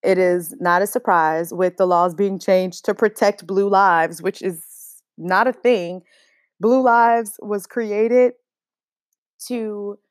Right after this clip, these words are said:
separate a group of people, give them a mind state where they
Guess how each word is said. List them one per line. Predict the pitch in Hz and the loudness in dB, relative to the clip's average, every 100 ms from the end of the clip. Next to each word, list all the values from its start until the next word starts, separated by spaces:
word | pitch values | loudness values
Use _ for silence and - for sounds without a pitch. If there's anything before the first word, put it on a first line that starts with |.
| _ | _
separate | - - 240 240 247 233 | -12 -2 -2 0 0 0
a | 214 | -2
group | 196 240 | -6 -6
of | 220 - | -8 -6
people, | 262 254 254 254 254 _ _ _ 180 | -6 0 2 2 0 _ _ _ 2
give | 226 247 | 4 4
them | 214 240 240 240 - _ _ _ _ _ _ _ _ _ - | 2 0 0 -4 -6 _ _ _ _ _ _ _ _ _ 0
a | 202 | 0
mind | 196 196 220 233 | 2 2 2 -2
state | 233 - 202 180 175 - | -4 -4 -2 -2 -4 -6
where | 190 196 | -4 -2
they | 208 226 | -2 -4